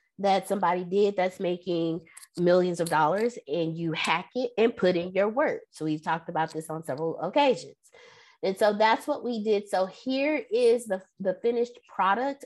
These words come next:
of the, the, of the Millionaire Business Secrets. So here it is. Want the secrets, uh, to unlimited sales and customers to your business, brand, website, or funnel? That's your hook.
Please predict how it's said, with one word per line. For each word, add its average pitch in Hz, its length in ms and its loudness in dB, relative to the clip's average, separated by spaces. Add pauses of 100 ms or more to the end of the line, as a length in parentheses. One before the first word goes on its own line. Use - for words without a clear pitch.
of 196 300 0
the, 185 140 -4 (220)
the, 175 520 0 (1000)
of 220 440 2
the 202 440 -2 (600)
Millionaire 262 1000 2
Business 208 400 0
Secrets. - 580 -4 (880)
So 190 360 2
here 156 240 -2
it 220 80 0
is. - 300 -2 (440)
Want 165 420 -2
the 214 100 0
secrets, 226 680 -8 (260)
uh, 185 160 0
to - 220 -6
unlimited 208 420 -2
sales 208 400 2
and 190 480 -6
customers 202 600 -8
to 208 120 -12
your 175 200 -4
business, 240 480 2
brand, 196 360 -8
website, 190 520 -6
or 160 180 -12
funnel? 302 360 0 (540)
That's 180 220 -2
your 214 100 -2
hook. 254 500 2